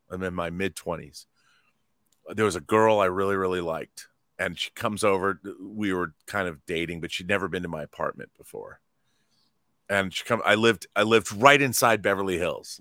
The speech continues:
<laughs> Nice apartment, but it wasn't, you know. She comes to my apartment, and I had all of the, uh, Playmates, like, they weren't six scale. They were a little bigger than Mego, but I had all the Playmates Star Trek figures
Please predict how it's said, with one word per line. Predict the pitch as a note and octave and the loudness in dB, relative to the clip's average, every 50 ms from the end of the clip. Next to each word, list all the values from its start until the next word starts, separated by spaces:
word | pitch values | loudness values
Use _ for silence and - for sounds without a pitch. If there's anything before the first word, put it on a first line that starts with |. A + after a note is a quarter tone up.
| A#2+ - | -18 -14
<laughs> | _ | _
Nice | D#3+ F3 D3+ C#3+ C#3 B2 A2+ - G#2 | -10 -8 -4 0 2 2 2 2 -2
apartment, | D#2 - F2+ F2+ F2+ G2 G#2+ G2+ - _ | -2 -2 -2 -2 -2 -4 -8 -10 -8 _
but | A2+ G#2 | -4 -4
it | G#2 | -2
wasn't, | G2+ G#2 F#2 F2 F#2 - _ | -2 -4 -4 -6 -10 -14 _
you | - F2+ | -14 -12
know. | E2 A1+ - _ _ _ _ _ _ _ _ _ _ _ _ _ | -12 -12 -14 _ _ _ _ _ _ _ _ _ _ _ _ _
She | - - | -20 -6
comes | - - D3 C3 | -2 -2 -2 0
to | A#2 | 2
my | B2 A#2+ | 2 2
apartment, | G#2 - G#2 G2+ G2+ F2+ F#2 F2 - _ _ _ _ _ _ _ _ _ _ | 2 4 2 2 2 2 -2 -6 -14 _ _ _ _ _ _ _ _ _ _
and | - G#2+ G#2+ | -4 -2 0
I | A2+ A#2+ B2 | 2 2 2
had | A#2+ A2+ A#2 G#2+ G2+ G2+ - _ - | 2 2 0 0 0 0 -2 _ 2
all | G#2 A2+ A#2 B2 C3 C3+ C3 | 4 6 6 6 4 4 2
of | A#2 G2 F2 E2+ | 0 -2 -2 -4
the, | G#2+ A2+ G#2 G2+ G2 G2 F#2+ - _ _ | -4 -4 -4 -4 -6 -6 -8 -12 _ _
uh, | F#2 F#2+ F#2 - | -6 -6 -6 -6
Playmates, | _ - - - B2+ B2+ B2+ B2+ B2 A#2+ A2 G#2 - - - - - - - - - _ _ _ _ _ _ _ _ _ _ _ _ _ - | _ -14 -12 -6 -2 -2 -2 0 0 -2 -2 -4 -6 -8 -8 -6 -6 -6 -6 -10 -12 _ _ _ _ _ _ _ _ _ _ _ _ _ -6
like, | G2 G2 G2 F#2+ F2+ - - - - _ _ _ _ _ _ _ _ _ _ _ _ _ _ - F2+ G2 | -2 0 0 0 0 -2 -6 -14 -20 _ _ _ _ _ _ _ _ _ _ _ _ _ _ -20 -12 -4
they | G#2 A2+ | -2 0
weren't | A#2+ C#3 D3+ C#3+ - | 2 2 0 0 -2
six | - - C3+ B2 - | -2 -2 -2 -2 -2
scale. | - B2 A2 G2+ F#2+ F#2+ F#2+ | -2 0 0 2 0 -2 -2
They | F2+ G2+ | -2 0
were | G#2 G#2 G2+ | 2 2 2
a | G2+ | 0
little | A2 C3+ D3 C3+ | 0 0 0 2
bigger | A2 B2+ A#2+ A#2+ A2+ | 2 2 2 2 0
than | G2+ G2+ F#2+ G2 | 0 -2 -2 -2
Mego, | G#2 G#2+ G#2 F#2+ | -2 -2 -2 -2
but | G2 G2+ | -2 0
I | G2 | 2
had | A2+ A2 | 2 2
all | G#2+ G2 A2+ B2 B2+ | 4 4 4 4 4
the | B2 - | 2 0
Playmates | - - - A2+ A2 A2 A2 G#2+ G2 F#2 - - | -4 -8 -6 -6 -4 -2 -2 -2 -4 -4 -4 -6
Star | - - - - G2+ G2 G2 | -6 -6 -4 -2 0 0 0
Trek | - - - F#2 D2+ - | -2 -4 -6 -8 -10 -10
figures | - - E2 D#2 - - - - - - - - | -12 -14 -14 -14 -16 -16 -20 -20 -20 -18 -18 -18